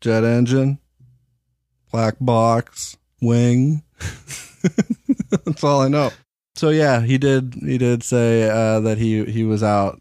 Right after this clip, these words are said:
uh, out on the mule at three A M, fucking hammered.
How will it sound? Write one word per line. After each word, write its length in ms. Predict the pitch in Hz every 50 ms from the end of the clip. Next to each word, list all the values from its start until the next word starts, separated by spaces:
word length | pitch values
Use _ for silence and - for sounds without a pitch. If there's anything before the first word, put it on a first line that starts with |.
| _ -
uh, 420 | - 107 101 101 101 98 98 101 104 110 _ _ _ _ _ _ -
out 180 | 104 104 104 104
on 120 | 104 104
the 80 | 101 107
mule 340 | 107 107 107 104 101 101 101
at 80 | 98 -
three 220 | 107 104 101 98
A 180 | 98 95 95 92
M, 180 | 92 92 92 95
fucking 380 | - - 98 92 85 - 98 90
hammered. 540 | 87 98 92 90 87 90 90 90 87 90